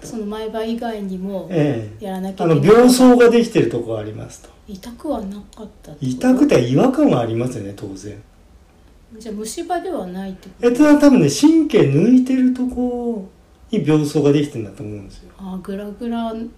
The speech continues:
Speaker 1: とか。
Speaker 2: いよいよだから、そう、だんだん僕の口の中が廃墟になっていったっていうのは、それが原因なんですけどね、多分。
Speaker 1: はい、はい。
Speaker 2: で、今処置すれば、
Speaker 1: うん。
Speaker 2: ここ根っこ持ちますっていうのを、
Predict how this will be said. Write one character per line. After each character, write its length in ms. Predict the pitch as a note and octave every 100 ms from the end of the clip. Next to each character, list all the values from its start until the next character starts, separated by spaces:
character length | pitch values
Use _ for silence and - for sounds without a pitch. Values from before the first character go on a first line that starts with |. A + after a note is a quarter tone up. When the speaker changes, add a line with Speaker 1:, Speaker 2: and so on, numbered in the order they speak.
| -
Speaker 1:
と 100 | A3+
か。 340 | - F#3+ E3+ G3
Speaker 2:
い 120 | G#3+
よ 100 | B3
い 20 | B3
よ 100 | G3+
だ 120 | F#3
か 80 | F3
ら、 80 |
そ 180 | E3 A#3
う、 80 | -
だ 180 | F3 B3
ん 100 | C4+
だ 180 | B3+ C4
ん 140 | B3+ A#3
僕 240 | B3+ B3
の 360 | E3+ D3 C#3+ - _ _ -
口 200 | - G#3+
の 100 | G#3+
中 280 | G#3+ F3 C#3
が 220 | C#3 B2
廃 180 | G3 G3+
墟 140 | D3
に 60 | B2
な 80 | C3
っ 40 |
て 80 | C3
い 40 | A#2
っ 20 |
た 100 | A#2+
っ 20 |
て 140 | A#2 A#2
い 40 |
う 40 |
の 80 | G#2+
は、 60 | G#2
そ 140 | -
れ 100 | D3
が 80 | D#3
原 140 | C#3+ C#3
因 160 | D3+ C#3+
な 100 | D3+
ん 80 | C3
で 80 | -
す 120 | -
け 60 |
ど 60 | A2+
ね、 100 | B2
多 120 | C#3 A#2
分。 100 | G#3
Speaker 1:
は 80 | F#3+
い、 120 | F#3+ A#3+
は 300 | G#3+ G3 F3+
い。 100 | G3+ A#3 - _ G#3+ G#3+ F#3+
Speaker 2:
で、 840 | F#3+ G3 G3 F#3+ F#3+ F#3+ F#3+ G3 - - -
今 240 | A#3 C#4 G#3
処 220 | - G3+
置 60 |
す 240 | - - C#3+
れ 140 | D3 C#3+
ば、 260 | F#3 - -
Speaker 1:
う 60 | C4
ん。 300 | A3 F#3+ F#3
Speaker 2:
こ 160 | F3 E3
こ 380 | D#3+ E3 D#3+
根 120 | D#3 D#3+
っ 60 |
こ 100 | D#3+
持 160 | C3 C3
ち 100 | C#3+
ま 140 | D3
す 160 | C#3+ C#3+
っ 20 |
て 160 | - C3+
い 80 | C3
う 40 |
の 100 | B2
を、 360 | C#3 D#3 G#2+